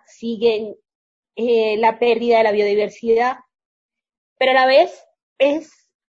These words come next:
eh, un momento de oportunidad. Nuevamente, traigo la palabra de aprendizaje. Y ahí, bueno, este,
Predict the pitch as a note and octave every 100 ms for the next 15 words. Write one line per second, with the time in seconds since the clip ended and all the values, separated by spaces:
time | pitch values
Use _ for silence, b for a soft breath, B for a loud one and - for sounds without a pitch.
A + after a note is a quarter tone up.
0 | _ - B3+ C4 C4+ - C4+ C#4 E4+ E4
1 | F4 E4+ E4+ E4+ E4+ A#3+ A3+ G#3+ G3+ G#3
2 | B3+ B3 F3 F3+ G#3 G#3 B3 C4 G#3 -
3 | A3 C4 C#4 A3+ G#3+ A#3 B3+ B3+ A3 F3+
4 | - A3 F#3 F3 _ _ _ _ _ _
5 | _ _ F#3+ A3+ A3 A#3+ B3 B3+ A3+ F#3
6 | b b b b _ - A3+ - A3+ G#3+